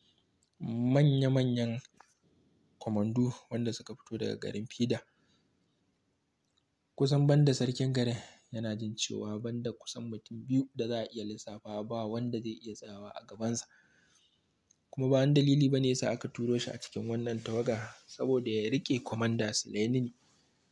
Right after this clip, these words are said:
Sun san waye Commander Sulaini, saboda haka ba su bari ya fito haka ba, sai da suka haɗo shi da ragowar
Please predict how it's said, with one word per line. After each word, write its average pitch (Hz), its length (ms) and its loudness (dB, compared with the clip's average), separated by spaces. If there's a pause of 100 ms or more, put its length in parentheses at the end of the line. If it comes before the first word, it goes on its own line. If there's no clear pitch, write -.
(920)
Sun 151 160 2
san 170 180 6
waye 151 160 8
Commander 131 420 2
Sulaini, 120 460 -2
saboda 135 380 0
haka 139 180 0
ba 120 120 -4
su 127 120 -6
bari 139 220 6
ya 120 140 4
fito 123 260 -4
haka 123 220 -2
ba, 120 100 -4
sai 127 120 -4
da 127 100 -4
suka - 240 -14
haɗo 127 300 -2
shi 123 160 -8
da 110 120 -10
ragowar 117 400 -2